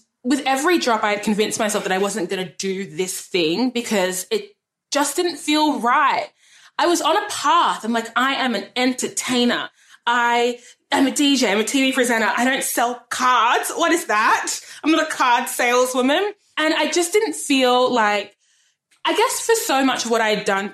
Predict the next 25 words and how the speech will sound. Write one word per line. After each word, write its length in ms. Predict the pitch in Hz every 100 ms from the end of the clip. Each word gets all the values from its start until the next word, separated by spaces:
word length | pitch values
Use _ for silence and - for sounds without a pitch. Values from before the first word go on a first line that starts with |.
| -
previously, 480 | 214 190 190 220 226
it 200 | 226 214
felt 200 | - 254
like 100 | 302
it 60 |
had 180 | 262 254
so 100 | 240
much 160 | 220 220
intention, 760 | 190 - - - - 185 226
uh, 140 | 208 196 -
or 200 | 208 208
that 120 | 202
I 340 | 196 196 190 -
had 140 | 254
a, 260 | 254 226 - _ _ _ -
almost 220 | 285 330
like 100 | 330
laser 360 | 233 214 226 226
focus. 500 | - 190 190 - -
I 80 | 214
had 260 | 208 190
willed 200 | 196 254
it 100 | 277 -
to 100 | 254
be 460 | 214 208 202 -